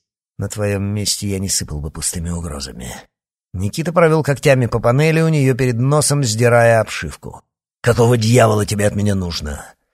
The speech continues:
«На тебя охотятся, наследник. Объявлена большая награда за твою непутёвую голову, и я не прочь её заполучить».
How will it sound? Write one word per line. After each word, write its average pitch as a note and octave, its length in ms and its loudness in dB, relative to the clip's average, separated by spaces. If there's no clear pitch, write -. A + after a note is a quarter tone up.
«На A2 80 -6
тебя E2+ 320 -8
охотятся, A2 680 -6
наследник. C#2 800 -8
Объявлена C3 760 4
большая C3 800 2
награда C3+ 880 2
за F#2+ 140 -2
твою G#2 320 -2
непутёвую G2+ 680 -2
голову, D#3 420 4
и D#3+ 60 2
я D3+ 320 4
не D3 160 2
прочь C3 600 4
её A#2+ 240 2
заполучить». G2+ 840 -6